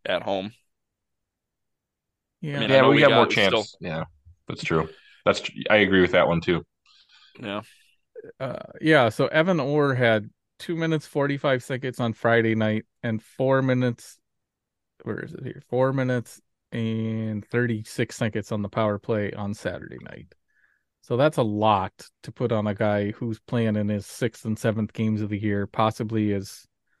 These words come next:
Speaker 2: first minutes of power play time all year. Uh, Brett Thorne had five minutes. Topi Heiskanen had almost seven.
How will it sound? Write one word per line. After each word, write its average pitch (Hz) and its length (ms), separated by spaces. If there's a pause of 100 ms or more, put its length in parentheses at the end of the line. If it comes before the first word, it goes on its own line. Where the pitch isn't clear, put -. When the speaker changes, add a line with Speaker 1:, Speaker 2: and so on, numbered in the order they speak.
(460)
Speaker 2:
first 117 340
minutes 113 360
of 104 220
power 107 260
play 104 260
time 104 340
all 107 240
year. 101 440 (840)
Uh, 107 300
Brett 127 340
Thorne 123 300
had 117 160
five 117 380
minutes. 110 420
Topi 127 300
Heiskanen 117 580
had 110 140
almost 107 480
seven. 113 500